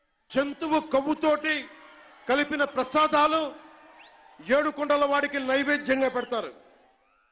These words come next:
అదే ప్రసాదాలు ఆంధ్రప్రదేశ్ నుంచి లక్ష లడ్డులు చేసి, ఆ కల్తీ నెయ్యితోటి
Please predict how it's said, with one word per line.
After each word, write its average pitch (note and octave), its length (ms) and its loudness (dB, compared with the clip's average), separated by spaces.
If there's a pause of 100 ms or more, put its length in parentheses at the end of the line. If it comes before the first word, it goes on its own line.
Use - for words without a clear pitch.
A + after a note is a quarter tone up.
(260)
అదే C#4 300 2
ప్రసాదాలు D#4 880 0 (1000)
ఆంధ్రప్రదేశ్ D4+ 800 0
నుంచి D4+ 560 -4 (720)
లక్ష A3 240 -4
లడ్డులు D4 440 0
చేసి, D#4 560 0 (800)
ఆ A3 60 0
కల్తీ D4+ 640 0
నెయ్యితోటి D4+ 840 0